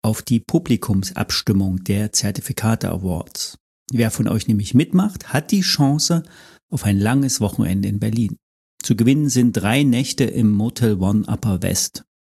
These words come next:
für dich und eine Begleitperson. Dazu gibt es auch noch einen Getränkegutschein für die Bar sowie zwei Tickets für den Weltheliumballon.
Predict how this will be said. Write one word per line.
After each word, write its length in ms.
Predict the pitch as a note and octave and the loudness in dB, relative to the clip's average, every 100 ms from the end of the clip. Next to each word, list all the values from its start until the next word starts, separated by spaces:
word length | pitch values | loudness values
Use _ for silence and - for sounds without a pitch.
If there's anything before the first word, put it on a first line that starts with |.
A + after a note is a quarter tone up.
| - | -6
für 120 | - | -2
dich 400 | A#2+ A#2 - - _ - | 0 0 -2 -14 _ -6
und 300 | - B2+ - | 0 0 2
eine 160 | G2+ F#2+ | 0 0
Begleitperson. 880 | F#2+ - G#2 - G2 - - - A#2 _ _ _ | -2 -2 -2 -2 -6 -4 -6 -8 -10 _ _ _
Dazu 280 | A2 G2+ - | -4 -4 -4
gibt 180 | A#2 - | -4 -2
es 140 | C3 | 0
auch 160 | - A2 | 0 0
noch 200 | B2 - | 0 0
einen 220 | A2 G#2+ | 0 0
Getränkegutschein 920 | G#2+ - D3 F3 C#3+ C#3 C3 C#3 B2+ C3 | 0 0 0 0 0 0 0 0 0 0
für 120 | A2+ | 0
die 140 | G2 | -2
Bar 380 | F#2 A2 F3 F3 - - - - - | 0 0 2 0 -4 -20 -20 -20 -8
sowie 340 | - E3 C3+ C3+ | 0 2 2 0
zwei 220 | - B2+ | 0 0
Tickets 580 | - A#2+ A2 G2+ - - _ - | 0 0 0 -2 -4 -8 _ -2
für 140 | B2 | 0
den 220 | G#2 F#2+ | 2 2
Weltheliumballon. 1400 | G2 G#2+ A#2+ - - C3 C3 G#2+ F#2+ F#2+ F2+ E2+ E2 - | 2 0 -2 -6 0 2 2 2 0 0 0 -2 -2 -6